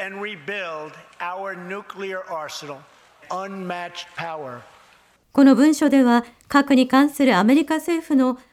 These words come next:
Speaker 2: 安全保障上の包括的な指針が明らかにされています。核戦略の見直しは、アメリカの核兵器や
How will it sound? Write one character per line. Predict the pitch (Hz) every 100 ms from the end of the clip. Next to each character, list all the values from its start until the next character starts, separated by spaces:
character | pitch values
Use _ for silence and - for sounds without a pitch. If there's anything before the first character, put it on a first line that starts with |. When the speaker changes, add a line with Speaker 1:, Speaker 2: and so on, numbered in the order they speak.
| _
Speaker 2:
安 | 185 311
全 | 320 339
保 | 320 285
障 | 269 311 262
上 | 294
の | 277 269
包 | - - 208
括 | 277 285 285
的 | 269 262
な | 240
指 | 233 -
針 | 165 277 269
が | 247 - 170 -
明 |
ら | 330
か | 339
に | 247
さ | 208 185
れ | 226
て | 214
い | 196
ま | 156 160
す。 | - - _ _ _ _ _ _ -
核 | 240 254
戦 | 370 381
略 | 359 320
の | 277 233
見 | 220
直 | 262 269
し | -
は、 | 262 254 254 _ _ _ _
ア | -
メ | 226
リ | 240 247
カ | 233
の | 220
核 | 214 185 -
兵 | - 285
器 | 277 247
や | 233 226